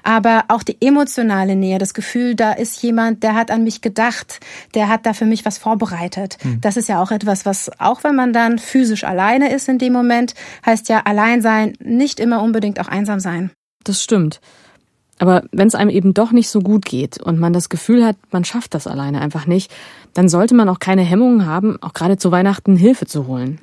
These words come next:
Speaker 2: Ja, auch professionelle Hilfe. Bundesweit gibt's rund um die Uhr zum Beispiel die Nummer eins eins sechs, eins eins sieben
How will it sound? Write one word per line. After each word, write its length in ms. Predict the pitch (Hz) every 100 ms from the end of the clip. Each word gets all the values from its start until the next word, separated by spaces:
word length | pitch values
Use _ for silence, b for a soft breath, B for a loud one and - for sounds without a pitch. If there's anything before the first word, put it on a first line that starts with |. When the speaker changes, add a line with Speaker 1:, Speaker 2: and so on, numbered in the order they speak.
| 160
Speaker 2:
Ja, 180 | 135 -
auch 180 | 127 -
professionelle 500 | - 123 127 135 139
Hilfe. 360 | 110 117 151 131
Bundesweit 540 | 139 139 131 120 147
gibt's 280 | 139 135 120
rund 180 | 139 127
um 120 | 127
die 100 | 123
Uhr 160 | 147
zum 160 | 151 135
Beispiel 580 | 127 127 135 131 135 127
die 100 | 123
Nummer 420 | 123 123 123 -
eins 200 | 120 120
eins 200 | 107 -
sechs, 200 | 135 -
eins 200 | 123 113
eins 160 | 101 -
sieben 320 | 160 202